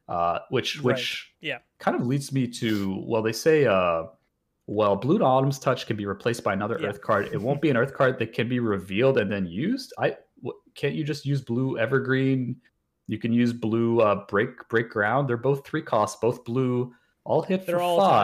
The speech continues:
Speaker 1: five.
Speaker 2: attack action
Speaker 1: They're all
Speaker 2: cards.
Speaker 1: attack actions. Can they not be seven go
Speaker 2: Yeah.
Speaker 1: again dominate?
Speaker 2: They do block
Speaker 1: I,
Speaker 2: two, I
Speaker 1: I
Speaker 2: think,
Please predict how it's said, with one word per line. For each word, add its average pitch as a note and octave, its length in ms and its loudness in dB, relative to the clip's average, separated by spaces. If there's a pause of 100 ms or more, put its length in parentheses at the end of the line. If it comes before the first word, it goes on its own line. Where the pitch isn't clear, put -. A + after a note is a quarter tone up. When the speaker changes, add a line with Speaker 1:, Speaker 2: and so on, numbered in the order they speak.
(220)
Speaker 1:
five. - 120 -18
Speaker 2:
attack D#3 280 -10
action D#3 340 -14
Speaker 1:
They're A2+ 140 0
all C#3 140 4
Speaker 2:
cards. C#3+ 100 -2
Speaker 1:
attack E3 260 2
actions. G#2 540 -2
Can G2+ 180 -6
they A#2 140 0
not C3 200 0
be C3+ 80 -8
seven B2 380 -4
go A#2 180 2
Speaker 2:
Yeah. A2+ 60 -2 (140)
Speaker 1:
again A#2 280 -8
dominate? C#3 440 2
Speaker 2:
They - 160 2
do D#3 160 -8
block G#2+ 240 -2
Speaker 1:
I, G2 100 -4
Speaker 2:
two, - 100 -10
I - 200 -2
Speaker 1:
I G#2 160 -2
Speaker 2:
think, G#3+ 320 -10